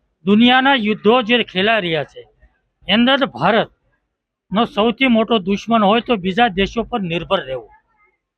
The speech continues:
આપણા દેશને આપણા આત્મનિર્ભર બની કોઈ દેશ પર નિર્ભર, નિર્ભર ના રહેવું, એ સૌથી મોટી વાત છે. અને આ યુવાનો આ કામ કરી રહ્યા છે. આત્મનિર્ભર ભારતનું જે સપનું છે, એ સપનું સાકાર કરવા માટેનું જે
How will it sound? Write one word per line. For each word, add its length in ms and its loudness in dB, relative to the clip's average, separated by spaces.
આપણા 340 2
દેશને 380 0
આપણા 560 2
આત્મનિર્ભર 640 2
બની 340 -6
કોઈ 140 2
દેશ 320 0
પર 180 -2
નિર્ભર, 400 2
નિર્ભર 500 2
ના 160 2
રહેવું, 240 -6
એ 60 0
સૌથી 380 0
મોટી 260 -2
વાત 220 -2
છે. 120 -12
અને 80 -2
આ 60 2
યુવાનો 560 2
આ 80 0
કામ 360 0
કરી 240 -8
રહ્યા 220 -8
છે. 220 -20
આત્મનિર્ભર 760 0
ભારતનું 560 -4
જે 60 -4
સપનું 440 -8
છે, 260 -20
એ 40 -6
સપનું 380 -4
સાકાર 460 -2
કરવા 300 -2
માટેનું 420 -4
જે 220 -4